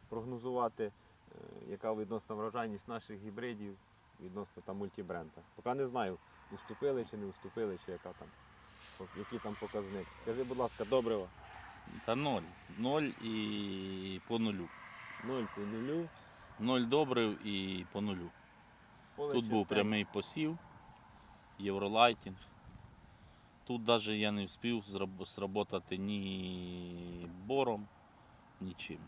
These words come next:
Speaker 2: Тут взагалі нічого не було.
Speaker 1: На що не
Speaker 2: Тільки
Speaker 1: встиг? Дощів ж вроді не дуже було.
Speaker 2: Е, к-, ну я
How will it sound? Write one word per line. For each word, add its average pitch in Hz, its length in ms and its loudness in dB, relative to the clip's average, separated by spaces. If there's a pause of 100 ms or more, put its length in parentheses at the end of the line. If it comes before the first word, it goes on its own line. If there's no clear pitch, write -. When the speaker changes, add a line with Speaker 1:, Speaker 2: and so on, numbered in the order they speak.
Speaker 2:
Тут 92 120 -10
взагалі 90 420 -6
нічого 85 260 -12
не 85 80 -12
було. 87 320 -12 (120)
Speaker 1:
На 113 100 -4
що 135 180 0
не 127 120 0
Speaker 2:
Тільки 131 240 -4
Speaker 1:
встиг? 120 40 -4 (160)
Дощів 113 320 -6
ж 113 60 -6
вроді 110 220 -2
не 110 120 -2
дуже 98 200 -4
було. 80 220 -12 (600)
Speaker 2:
Е, 143 600 -2 (100)
к-, - 80 -12 (280)
ну 214 80 4
я 208 240 10